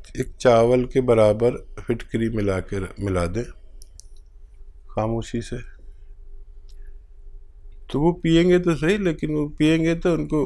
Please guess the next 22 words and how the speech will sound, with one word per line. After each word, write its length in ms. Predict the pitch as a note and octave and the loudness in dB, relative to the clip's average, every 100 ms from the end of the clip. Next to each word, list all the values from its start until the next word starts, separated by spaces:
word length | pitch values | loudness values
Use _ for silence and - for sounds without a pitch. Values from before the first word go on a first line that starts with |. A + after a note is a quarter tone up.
| - - | -4 -8
उससे 340 | C3+ - C#3+ B2 - - | -6 0 0 0 -6 -2
नफ़रत 440 | B2+ B2 D3 D3 - | -2 2 4 4 2
सी 120 | C#3+ | 0
होने 240 | G#2 F#2+ F2+ | 0 0 -2
लगती 400 | E2+ - - F2 | -4 -6 -6 -6
है 120 | E2+ - - - - - - - - - - - - - - - - - | -6 -14 -20 -20 -20 -20 -20 -20 -20 -20 -20 -20 -20 -20 -20 -20 -20 -10
और 180 | - G#2+ A2 A2 G#2+ - - - - - | -2 0 0 0 -2 -6 -12 -18 -18 -2
कभी 180 | C3 C#3+ | 2 4
उल्टी 280 | C3+ B2+ C#3+ | 4 4 0
भी 80 | C3 | 2
हो 140 | B2 A2 | 2 4
जाती 380 | G#2 G2 G2+ G#2 | 2 0 -2 -2
है 80 | - - - | -4 -16 -6
पीने 260 | G#2 G2+ F#2+ | -4 -2 -4
से। 160 | - G2 - - - - - | -6 -10 -12 -20 -20 -12 -6
लेकिन 180 | B2 C#3+ | -4 -4
उसमें 240 | C3+ C#3+ | -4 -2
मिक्स 260 | C3 B2 - | 0 0 -2
कर 160 | G2 F#2 | -4 -2
दें 200 | A2+ D3+ - - - - - - | -4 -6 -10 -18 -18 -18 -8 -2
एक 180 | D3 - | -2 4
चावल 440 | C#3+ B2+ C3+ | 8 8 6